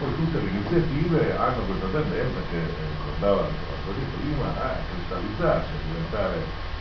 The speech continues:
come dire, del, degli appuntamenti irrinunciabili e come tale ad essere, eh, diventare dei cespiti di, di spesa locale. Eh, questa è una tendenza, come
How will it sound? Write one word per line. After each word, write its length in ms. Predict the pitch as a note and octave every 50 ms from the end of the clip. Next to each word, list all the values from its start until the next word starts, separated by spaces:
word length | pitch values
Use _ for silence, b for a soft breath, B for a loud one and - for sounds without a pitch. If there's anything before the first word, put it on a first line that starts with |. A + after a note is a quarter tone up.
| - -
come 160 | F#2+ F2 F2 F2 F2
dire, 320 | G2 F#2+ F2+ F2 E2 E2 E2 E2 F2
del, 160 | F2 E2+ E2+ E2 E2 D#2+ D#2 D#2+ - G2
degli 160 | G2 G2 F#2+
appuntamenti 840 | F#2+ - - A2 A2 G#2+ G2+ G#2 G2+ G2+ A2+ B2+ B2 G2 F#2 F#2+ F#2+
irrinunciabili 800 | F#2 F2+ G2 G2+ - D#3 E3 D#3+ - F#2 F2 F2+ F#2 G2+ A2 G#2+
e 120 | G2+ -
come 240 | - B2+ D3 D3 D3
tale 240 | - - F#2+ G2+ G2+
ad 120 | F2+ D#2+ E2+
essere, 320 | E2+ - - F#2+ F2+ F2 E2 E2 - - - - - - - -
eh, 360 | F2 E2+ E2+ E2+ E3 E3 E3 D#3 D2+ D#2 D#2+ D#2 D#2+ D#3 - - - - - - G2 G2
diventare 400 | G2+ G#2 G#2 G2+ G2+ - A2+ G#2
dei 160 | G#2 G#2+ G#2 G#2
cespiti 520 | - G#2+ G2+ F#2+ - G2 G2 G2+ F#2+ G2 F#2+
di, 160 | E2+ E2+ E2+
di 400 | E2+ E2 D#2+ E2 D#2+ D#2+ - - - -
spesa 240 | G2 G2 E2+ E2
locale. 640 | E2 D#2 D#2 D2 - - - A#1+ A#1 A1+ - - - - - - - - - - - - - - - - -
Eh, 240 | G2 F#2 F#2 F2+ F#2+ F#2+ -
questa 300 | G#2+ G2+ G2+ G2 - -
è 20 |
una 120 | - G2+ G2
tendenza, 540 | F#2 F2+ E2 D#2+ E2 F2 F2 E2+ E2 E2 D#2+
come 680 | D#2+ D#2+ D#2+ D#2+ D#2 D#2 D#2 D#3 D3+ D#3 D#3 E3 E3+